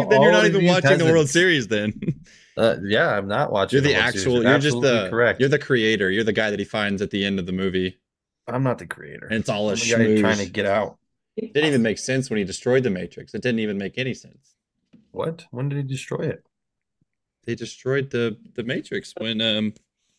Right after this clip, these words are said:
Speaker 1: when he went to the
Speaker 2: I don't think I saw that one.
Speaker 1: the place. You didn't watch all three of the Matrix movies?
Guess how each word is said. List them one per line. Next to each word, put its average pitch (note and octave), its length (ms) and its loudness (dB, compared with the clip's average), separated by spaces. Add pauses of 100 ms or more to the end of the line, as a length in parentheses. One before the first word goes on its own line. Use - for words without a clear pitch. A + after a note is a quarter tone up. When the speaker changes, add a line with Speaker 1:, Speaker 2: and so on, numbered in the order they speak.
(260)
Speaker 1:
when G#2+ 140 0
he A#2 80 4
went B2 260 4
to C3+ 100 4
the A2+ 300 2 (500)
Speaker 2:
I G#2 60 -6
don't G2+ 140 -4
think F2 100 -4
I F2 60 -4
saw F2+ 220 0
that D2+ 180 -2
one. F#2 160 -8
Speaker 1:
the G2+ 80 -8
place. - 480 -4
You C3+ 80 -4
didn't E3+ 160 -2
watch E3+ 180 -2
all F#3 140 0
three F#3 180 4
of F#3+ 80 6
the E3+ 60 -6
Matrix F#3+ 400 -4
movies? C4 460 -8